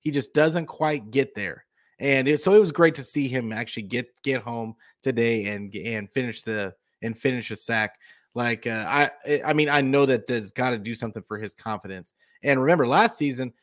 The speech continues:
it w-, he didn't even really get going until the end of the season. So, um, hopefully, maybe that gives him a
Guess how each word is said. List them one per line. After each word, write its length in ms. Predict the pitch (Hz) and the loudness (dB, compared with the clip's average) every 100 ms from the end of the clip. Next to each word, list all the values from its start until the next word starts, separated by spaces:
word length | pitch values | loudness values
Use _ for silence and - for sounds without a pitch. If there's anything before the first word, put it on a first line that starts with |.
| _ | _
it 100 | 127 | -4
w-, 180 | 156 143 | -4 -4
he 200 | - 165 | -6 0
didn't 180 | 220 170 | 2 2
even 160 | 143 127 | 0 -2
really 240 | 127 120 | -2 -2
get 160 | 107 101 | -4 2
going 340 | 147 170 123 | 6 6 6
until 180 | 107 120 | -2 -6
the 140 | 110 | -4
end 120 | 113 117 | -4 -6
of 100 | 92 | -8
the 60 | |
season. 440 | - 147 131 104 - _ _ _ _ | -4 -2 -2 -4 -16 _ _ _ _
So, 480 | - 127 110 101 - _ _ _ _ _ | -2 0 0 -4 -10 _ _ _ _ _
um, 280 | 135 117 104 | -2 -2 2
hopefully, 420 | 120 196 196 160 | 2 4 4 2
maybe 220 | 135 151 | 4 2
that 180 | 156 151 | 2 2
gives 220 | 151 165 | 0 0
him 160 | 170 156 | 0 0
a 420 | 135 120 110 104 | -2 -2 -6 -14